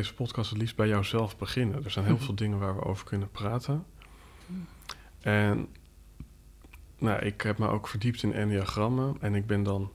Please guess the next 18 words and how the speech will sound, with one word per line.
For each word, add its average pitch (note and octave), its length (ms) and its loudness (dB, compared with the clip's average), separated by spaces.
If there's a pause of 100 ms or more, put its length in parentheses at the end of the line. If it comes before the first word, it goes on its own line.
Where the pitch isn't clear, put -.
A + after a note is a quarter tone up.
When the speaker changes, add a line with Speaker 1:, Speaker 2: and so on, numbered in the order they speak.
(200)
Speaker 1:
hoogstwaarschijnlijk G#2+ 760 -2
een - 100 -4
enneagram G2+ 580 0
vier. B2 360 -4 (240)
Want A3 140 -4
dat D3+ 100 -4
Speaker 2:
Mhm. G#3+ 80 0
Speaker 1:
is G#2+ 80 0
niet A2 200 2
iets - 240 -8
wat G2 160 -4
je G2 140 -4 (320)
heel - 320 0 (180)
feitelijk A2+ 680 0
kunt, G#2 360 -6 (320)
eh, A2+ 80 -10
Speaker 2:
Oh. A#3+ 180 -4 (1080)
Mhm. G3 260 -2